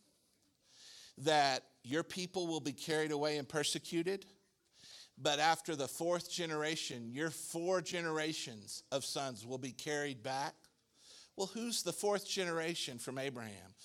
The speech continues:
Who's his great-grandson? Joseph. So Jacob reminds Joseph, "But God will be with you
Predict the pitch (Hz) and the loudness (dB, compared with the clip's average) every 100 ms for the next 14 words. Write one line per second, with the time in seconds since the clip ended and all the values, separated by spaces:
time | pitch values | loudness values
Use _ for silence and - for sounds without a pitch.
0 | - - - 196 208 180 147 160 151 131 | -18 -20 -4 -2 0 0 0 2 2 2
1 | 165 170 - 113 92 85 _ - 147 147 | -2 -2 -4 -6 -8 -16 _ -4 0 0
2 | - 82 - - _ _ _ - - - | 0 -6 -16 -20 _ _ _ -20 -20 -18
3 | - - 180 165 - 185 269 185 156 143 | -6 4 6 6 8 8 8 6 4 4
4 | 156 151 180 220 233 - 202 202 175 120 | 0 6 6 8 6 2 4 4 4 0
5 | - - - - - 160 151 175 180 240 | -4 -14 -18 -20 2 4 6 8 8 8
6 | 220 220 185 233 196 165 - 135 139 | 8 4 4 2 4 4 2 -2 -2